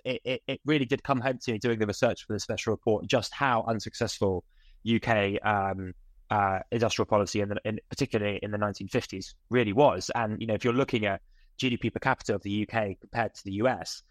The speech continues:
you know, in the sixties and seventies, we, as I said, as a British person, were a, really a long, long, long, long, long way behind the U S. And we're,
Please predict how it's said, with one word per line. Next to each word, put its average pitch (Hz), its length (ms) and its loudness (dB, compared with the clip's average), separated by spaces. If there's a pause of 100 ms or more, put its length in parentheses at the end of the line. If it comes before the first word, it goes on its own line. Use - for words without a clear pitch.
(220)
you 175 80 2
know, 147 100 2
in 135 80 2
the 135 60 -2
sixties 151 340 0
and 113 60 -10
seventies, 104 640 0 (500)
we, 117 540 2
as 113 100 2
I 113 80 4
said, 110 200 2
as 98 120 -2
a 98 40 -10
British 127 240 0
person, 101 380 -4
were 120 120 4
a, 120 180 2 (260)
really 165 220 4
a 113 60 2
long, 131 360 2
long, 120 220 4
long, 113 180 2
long, 107 180 0
long 104 140 2
way 98 140 -4
behind 101 280 0
the 95 80 -16
U 95 140 -4
S. - 220 -10
And 127 100 -2
we're, 117 240 0